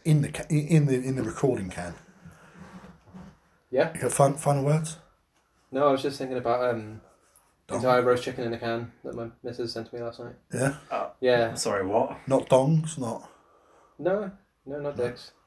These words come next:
Speaker 1: Not thinking about dicks this
Speaker 2: No,
Speaker 1: time.
Speaker 2: not right
Speaker 3: I mean,
Speaker 2: now.
Speaker 3: if I wanted to shit in a can, I'll play Death Stranding.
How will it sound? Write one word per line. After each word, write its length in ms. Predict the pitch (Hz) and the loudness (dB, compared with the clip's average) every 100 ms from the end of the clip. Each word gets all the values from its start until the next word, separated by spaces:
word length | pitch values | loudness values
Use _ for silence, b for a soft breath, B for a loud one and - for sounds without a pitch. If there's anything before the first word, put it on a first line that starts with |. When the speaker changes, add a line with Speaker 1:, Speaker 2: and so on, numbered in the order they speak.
| _ | _
Speaker 1:
Not 140 | 113 - | -14 -12
thinking 220 | - - | -12 -6
about 220 | 95 - | -4 -4
dicks 240 | - - - | -6 -8 -4
this 100 | 127 | 2
Speaker 2:
No, 120 | 123 | 2
Speaker 1:
time. 80 | 123 | 4
Speaker 2:
not 100 | 123 | 2
right 100 | 117 | 4
Speaker 3:
I 40 | |
mean, 160 | 131 143 | 4 4
Speaker 2:
now. 60 | 156 | 2
Speaker 3:
if 80 | |
I 40 | 143 | 4
wanted 160 | 151 | 4
to 60 | 131 | 4
shit 200 | - 160 | -2 -2
in 80 | 123 | -2
a 40 | |
can, 140 | 117 113 | 2 2
I'll 100 | 117 | 2
play 140 | 117 | 0
Death 200 | 113 120 | 0 0
Stranding. 520 | - 143 131 113 113 | 0 2 2 2 -2